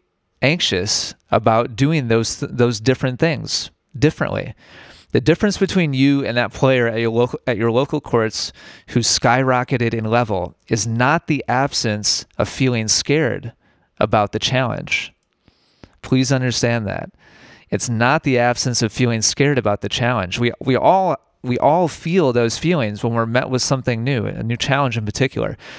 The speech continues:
The difference is not whether or not we feel those things. The difference is in how we respond to those situations. Some players choose to let those challenges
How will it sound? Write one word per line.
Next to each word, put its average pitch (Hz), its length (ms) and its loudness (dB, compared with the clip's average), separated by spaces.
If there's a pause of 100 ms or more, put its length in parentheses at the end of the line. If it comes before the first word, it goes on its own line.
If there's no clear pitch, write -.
(260)
The - 80 0
difference 160 440 2
is 147 120 2
not 147 200 2
whether 123 220 2
or 123 40 0
not 120 140 2
we 110 100 -2
feel 165 340 2
those 113 200 0
things. 113 320 -2 (100)
The 135 80 -2
difference 135 420 0 (120)
is 123 160 2
in 120 100 0
how 110 480 0 (440)
we 123 140 2
respond 104 840 -2 (840)
to 143 120 2
those 107 500 0
situations. - 920 -2 (800)
Some 151 300 2
players 175 600 0 (400)
choose 147 440 2
to 143 100 0
let 123 160 2
those 123 200 2
challenges 127 640 0